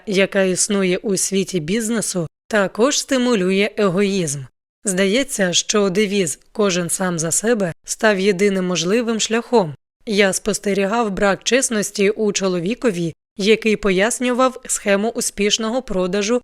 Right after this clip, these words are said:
земельних ділянок групі майбутніх продавців. Перебуваючи на вершині ентузіазму,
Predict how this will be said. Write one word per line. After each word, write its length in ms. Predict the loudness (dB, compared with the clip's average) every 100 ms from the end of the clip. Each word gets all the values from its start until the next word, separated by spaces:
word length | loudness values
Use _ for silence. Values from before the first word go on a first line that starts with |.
| -2
земельних 580 | 2 2 2 0 -2
ділянок 560 | -2 -2 0 -2 -4 -6 -8
групі 500 | -4 0 0 0 0
майбутніх 540 | 0 -2 -2 -2 -4
продавців. 720 | -2 0 0 -2 -4 -4 -4 -8 _ -2
Перебуваючи 840 | 2 2 4 2 4 0 0 -2
на 180 | 0 0
вершині 540 | 0 0 0 0 -2 -4
ентузіазму, 880 | -4 -2 0 0 0 0 -2 -2